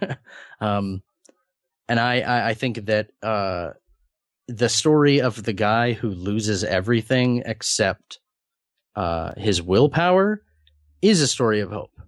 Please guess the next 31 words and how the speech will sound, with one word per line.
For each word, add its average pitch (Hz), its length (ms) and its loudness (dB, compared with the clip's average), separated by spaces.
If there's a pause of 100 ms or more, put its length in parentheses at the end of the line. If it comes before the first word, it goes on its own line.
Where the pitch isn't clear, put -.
(220)
And 117 80 -2
I 117 80 0
think, 139 280 0
I 123 100 0
think 123 120 -2
a 120 60 -2
lot 123 160 4
of 120 100 0
people 117 380 -4
would 110 120 -2
see 113 200 -2
that 107 180 0
story 110 440 -2
as 104 200 -2
a 110 60 -2
dark 113 280 2
story 98 500 -4 (220)
that 120 120 2
they 160 80 4
don't 127 200 4
like, 98 380 -2 (540)
um, 95 320 2
and 101 200 0
is, 101 220 0
is 95 240 -2
really 110 380 2
grim 113 720 2
and 101 200 0
dark 101 360 2
and 98 140 -4
sad. 104 540 0